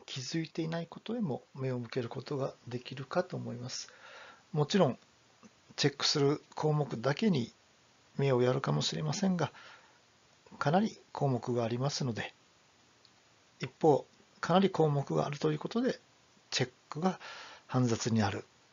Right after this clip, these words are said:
可能性もあります。で、ステップスリーで専門への対応となります。ここを大きくします。このように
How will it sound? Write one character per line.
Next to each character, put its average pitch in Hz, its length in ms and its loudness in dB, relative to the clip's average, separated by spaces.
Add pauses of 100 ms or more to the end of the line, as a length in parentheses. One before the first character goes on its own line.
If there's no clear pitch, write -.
可 135 100 4
能 117 120 4
性 147 160 0
も 196 120 4
あ 208 60 -2
り 208 80 -2
ま - 140 -6
す。 - 260 -6 (1500)
で、 135 200 -6
ス - 100 -4
テ - 100 4
ッ 151 60 6
プ - 120 -6
ス - 140 0
リ 151 120 2
ー - 20 -
で 113 280 6
専 139 460 4
門 151 240 4
へ 175 40 2
の 185 100 2
対 139 280 2
応 139 100 0
と - 120 -2
な 123 80 0
り 135 80 -2
ま 123 100 -4
す。 - 120 -4
こ - 260 -14
こ 95 200 6
を 73 40 4
大 - 60 0
き - 100 -12
く - 140 -8
し - 160 0
ま 101 100 -6
す。 - 320 -6 (2250)
こ 139 100 -8
の 131 100 4
よ 123 80 6
う 117 40 4
に 113 180 4